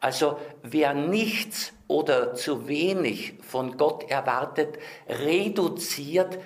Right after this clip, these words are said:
den Beitrag Gottes bis gegen Null. Also der erwartet alles von der Menschennatur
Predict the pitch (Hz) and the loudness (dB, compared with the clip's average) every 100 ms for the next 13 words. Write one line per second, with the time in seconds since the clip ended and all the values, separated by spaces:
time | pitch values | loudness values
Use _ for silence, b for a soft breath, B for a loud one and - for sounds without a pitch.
0 | B - 135 135 131 123 139 147 - 131 | B -4 -2 -2 -2 0 0 -2 -4 -4
1 | 135 131 131 - 82 - - b b _ | -2 -2 -2 -4 -10 -10 -12 b b _
2 | _ - 170 170 - - - _ _ - | _ -8 -6 -8 -10 -14 -20 _ _ -6
3 | 135 135 131 123 113 104 - B B B | -4 -4 -4 -2 -2 -2 -12 B B B
4 | B B - 113 120 135 113 101 98 127 | B B -4 -4 -4 -4 -4 -4 -2 -2
5 | 139 143 120 - 113 120 120 - 101 101 | -2 -4 -6 -2 -2 0 -2 -4 -6 -6
6 | 110 139 190 - 165 147 139 - 143 143 | -4 -4 -2 -4 0 -2 -2 -4 0 0